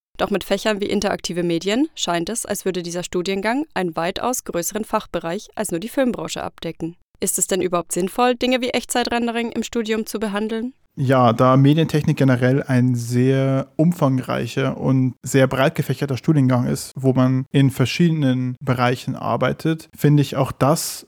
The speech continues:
Speaker 2: ein Bereich, der nicht zu knapp kommen darf, einfach weil Immersion und Echtzeitrendering und sowas in der heutigen Zeit in verschiedenen Branchen immer, immer mehr im Kommen ist und es total wichtig ist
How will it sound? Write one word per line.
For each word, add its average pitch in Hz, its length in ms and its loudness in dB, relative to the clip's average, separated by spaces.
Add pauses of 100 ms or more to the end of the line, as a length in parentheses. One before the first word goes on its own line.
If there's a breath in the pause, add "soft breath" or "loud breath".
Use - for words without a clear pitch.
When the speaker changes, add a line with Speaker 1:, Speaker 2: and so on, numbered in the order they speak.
Speaker 2:
ein 143 560 2
Bereich, 131 400 2
der 143 140 4
nicht 143 180 -2
zu 135 80 -2
knapp - 320 0
kommen 170 320 4
darf, 156 480 4
einfach 139 400 -4
weil 131 540 4
Immersion 139 760 4
und 131 500 0
Echtzeitrendering 135 840 0
und 120 100 -4
sowas 139 260 0
in 135 60 0
der 123 100 0
heutigen 131 400 0
Zeit 131 400 0
in 127 400 0
verschiedenen 139 560 2
Branchen 131 440 -2
immer, 147 500 2
immer 156 240 2
mehr 139 200 2
im 131 140 0
Kommen 127 380 -2
ist 127 280 -6
und 135 140 2
es - 140 -12
total 135 440 2
wichtig 143 320 -2
ist - 380 0